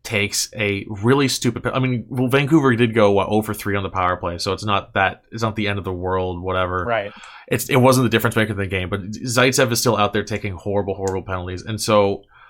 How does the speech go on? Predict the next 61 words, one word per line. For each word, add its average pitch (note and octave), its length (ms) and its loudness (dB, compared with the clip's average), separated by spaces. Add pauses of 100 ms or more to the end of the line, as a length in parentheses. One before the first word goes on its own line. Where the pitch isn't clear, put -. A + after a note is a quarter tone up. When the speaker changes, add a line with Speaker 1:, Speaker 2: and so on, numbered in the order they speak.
(320)
Speaker 1:
like B2 200 2
you B2 80 6
said, A#2 160 4
I G#2+ 80 4
think C3+ 220 -2
it, C3+ 80 2
a A2 80 -2
lot A2 160 4
of G#2+ 120 -2
it A2 60 -6
is G#2+ 120 2
on G#2 120 0
the F#2+ 60 -4
players. G#2 440 0
They G#2 120 2
have, G2 520 -2 (480)
like, F2+ 280 -10
next A#2 420 -2
to B2 80 -4
no G2 240 -2
finish. G2+ 640 -4
They're A2 140 -2
getting A2 240 2
all G#2 240 2
the G2+ 100 -2
looks, F2+ 380 -4
and G#2+ 120 -8
they G2 80 -4
just F#2+ 220 -8
can't G2 240 -4
put G#2 140 -4
it F#2 100 -4
in. F#2 300 -8 (840)
But A2 600 2 (680)
I A#2+ 180 2
think C#3+ 180 0
the C3+ 80 2
biggest A#2 340 2
thing A#2+ 140 0
on G#2 120 0
D G#2+ 200 0
J G2+ 260 2
is G2+ 180 -4
just G2+ 340 -2
his, G2 480 -6 (120)
his G2 220 -10
player G#2+ 400 -2
usage, F2+ 480 -8
the G2 80 -4
guys F#2+ 260 0
he's G2 140 -6
putting F#2+ 280 -8
out F#2+ 200 -2
for G2 180 -2
as G2 180 -2
long F#2+ 280 -4
as F#2+ 80 -6
he's F2+ 100 -8
putting F#2 260 -10
them F2 140 -8
out. F#2+ 240 -8